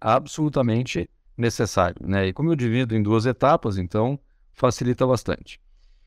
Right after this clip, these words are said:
Outra coisa importante, que eu acho que a Medea mencionou, é que a gente não pode subestimar o paciente. Eu lembro direitinho de,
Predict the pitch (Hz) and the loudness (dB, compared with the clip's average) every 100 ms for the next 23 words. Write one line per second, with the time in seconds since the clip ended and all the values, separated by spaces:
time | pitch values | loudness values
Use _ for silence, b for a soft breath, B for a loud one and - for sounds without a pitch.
0 | _ - 123 202 220 185 180 156 131 113 | _ -2 2 2 2 2 2 2 0 -2
1 | - 123 160 - - _ _ - 101 101 | 0 0 0 -4 -18 _ _ 0 0 0
2 | 107 101 101 104 101 98 98 101 131 - | 0 0 2 2 2 0 0 2 0 -2
3 | _ _ - 104 120 117 117 117 127 185 | _ _ -6 0 0 0 -2 0 0 0
4 | 151 143 147 - 135 131 - 117 110 113 | 0 0 0 -4 -2 -2 -2 0 0 0
5 | 101 92 92 107 107 143 160 139 113 165 | -2 -4 -4 0 2 2 0 -6 -2 0
6 | 240 220 - 151 151 | 0 0 0 2 2